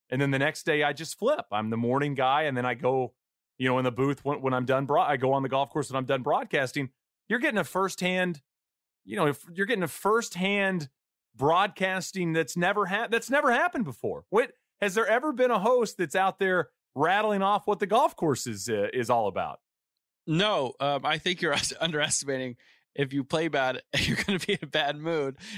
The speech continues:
Speaker 2: and
Speaker 1: <laughs>
Speaker 2: also you might be a little tired. Like, I think you're just, uh, I,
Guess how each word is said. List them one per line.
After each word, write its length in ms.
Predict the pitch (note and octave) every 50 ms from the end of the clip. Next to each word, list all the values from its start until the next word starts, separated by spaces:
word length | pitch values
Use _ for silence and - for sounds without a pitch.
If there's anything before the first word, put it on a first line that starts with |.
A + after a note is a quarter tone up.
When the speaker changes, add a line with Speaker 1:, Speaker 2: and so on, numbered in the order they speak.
| E3+ -
Speaker 2:
and 200 | - C#3 C3+ C3
Speaker 1:
<laughs> 0 |
Speaker 2:
also 420 | C3+ C#3+ D#3 E3 D#3 - D#3+ C#3+ C#3
you 160 | C#3+ D3 C#3+
might 180 | D3 D3+ D#3 D3
be 80 | D#3
a 60 | D#3
little 200 | D3+ D3+ D3 D3 C3+
tired. 520 | - - - D#3+ D#3 D3+ C3+ A#2+ A#2 A#2+
Like, 200 | B2+ C#3+ - - A3+
I 80 | G#3+
think 260 | E3 E3 G3 F3 F3
you're 80 | G#3+ F#3+
just, 340 | - D#3 F3+ D#3+ C#3+ D3 D3+
uh, 60 | D3 - F3+ - C#3+ C3 - - - - - - -
I, 120 | C3 D3